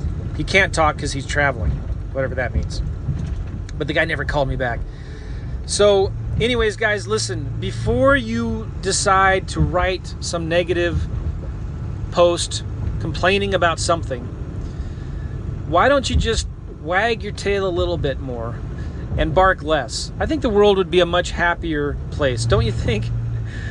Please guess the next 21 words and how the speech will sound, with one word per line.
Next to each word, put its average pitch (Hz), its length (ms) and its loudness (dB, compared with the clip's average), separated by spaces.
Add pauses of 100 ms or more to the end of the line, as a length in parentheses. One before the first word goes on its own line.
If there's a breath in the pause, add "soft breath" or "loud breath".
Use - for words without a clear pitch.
(300 loud breath)
You 208 120 0
know, 220 240 6
wouldn't 208 480 2
it - 160 0
be 190 500 -2
a 180 80 -2
happier 165 380 4
place 156 420 2
if 147 320 -2
people 170 280 0
weren't 156 200 0
complaining 139 640 0
and 131 360 -2
just 139 200 0
always 139 260 4
voicing 135 380 2
their 123 120 2
opinions? 143 640 2 (500 loud breath)
Kind 165 140 6
of 151 100 2
like, 147 200 2